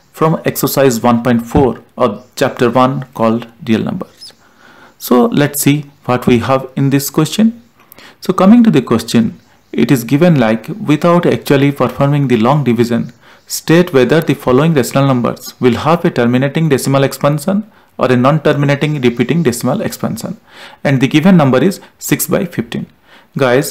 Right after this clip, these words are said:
we already, uh, did similar type of questions, uh, previously. So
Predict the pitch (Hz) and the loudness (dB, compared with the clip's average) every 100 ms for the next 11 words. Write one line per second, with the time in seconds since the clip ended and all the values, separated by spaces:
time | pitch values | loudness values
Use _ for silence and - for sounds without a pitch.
0 | - _ 170 185 - 143 165 180 190 190 | -10 _ 0 2 2 2 4 4 4 0
1 | - - _ - 139 123 120 147 151 - | -14 -20 _ -2 0 2 2 0 0 -12
2 | _ - 302 - 160 175 180 147 139 131 | _ -20 -12 -2 2 2 2 0 0 -2
3 | - 131 - 139 139 - - - _ _ | 0 0 0 -2 -2 -8 -14 -20 _ _
4 | - 123 120 120 123 117 120 139 190 226 | -2 2 2 0 2 2 2 0 -2 -4
5 | - _ - 160 | -12 _ -4 -2